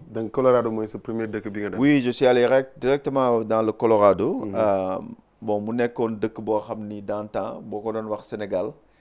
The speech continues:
Speaker 1: Mhm.
Speaker 2: peut-être ñi nga ko xamee ci ay, euh, dynastie.
Speaker 1: Waaw,
Speaker 2: Euh,
Speaker 1: waaw.
Speaker 2: ay, ay Dallas, parce que
Speaker 1: Mhm.
Speaker 2: dëkk cowboy la, affaire yooyu
Speaker 1: Ouais,
Speaker 2: quoi. Parce
Speaker 1: ouais.
Speaker 2: que en quatre-vingt-dix-huit, hein, bon, la majeure partie des Sénégalais boo nee
Speaker 1: Da nga daan
Speaker 2: États-Unis,
Speaker 1: seetaan,
Speaker 2: New York
Speaker 1: ouais.
Speaker 2: la ñuy xalaat.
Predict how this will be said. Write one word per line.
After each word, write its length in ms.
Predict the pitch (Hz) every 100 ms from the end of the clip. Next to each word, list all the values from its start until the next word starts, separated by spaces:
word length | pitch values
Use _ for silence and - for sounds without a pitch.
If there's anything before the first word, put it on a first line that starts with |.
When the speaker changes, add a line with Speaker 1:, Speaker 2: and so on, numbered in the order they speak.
| _
Speaker 1:
Mhm. 220 | 110 95 90
Speaker 2:
peut-être 140 | 113
ñi 80 | 113
nga 140 | 110 110
ko 40 |
xamee 300 | 110 110 107
ci 140 | - 107
ay, 320 | - 110 104 101
euh, 140 | 101
dynastie. 680 | 90 117 117 - - 120 - _
Speaker 1:
Waaw, 380 | 123 101 98 101
Speaker 2:
Euh, 20 |
Speaker 1:
waaw. 600 | 110 107 107 107 104 98
Speaker 2:
ay, 200 | 107 101 92
ay 120 | 117
Dallas, 500 | 101 107 113 104 107 -
parce 140 | 107
que 60 | 104
Speaker 1:
Mhm. 160 | 104
Speaker 2:
dëkk 260 | 104 117 -
cowboy 380 | 117 110 113 107
la, 140 | 101
affaire 200 | 101 107
yooyu 160 | 107 98
Speaker 1:
Ouais, 60 |
Speaker 2:
quoi. 160 | 101 95
Parce 160 | 107
Speaker 1:
ouais. 60 | 98
Speaker 2:
que 220 | 107 104 - _ _ _
en 100 | -
quatre-vingt-dix-huit, 720 | 107 120 127 120 113 104 135 135
hein, 220 | 107 131 147
bon, 160 | 107 95
la 140 | 98
majeure 260 | 98 110 110
partie 320 | 113 107 117
des 180 | 101 101
Sénégalais 480 | 98 110 104 101 98
boo 200 | 98 107
nee 160 | 107 98
Speaker 1:
Da 80 | 104
nga 40 |
daan 280 | 107 113 113
Speaker 2:
États-Unis, 60 | 101
Speaker 1:
seetaan, 220 | 107 107
Speaker 2:
New 60 | 113
York 180 | 110 98
Speaker 1:
ouais. 60 |
Speaker 2:
la 80 | 104
ñuy 140 | 104 104
xalaat. 500 | 104 98 98 101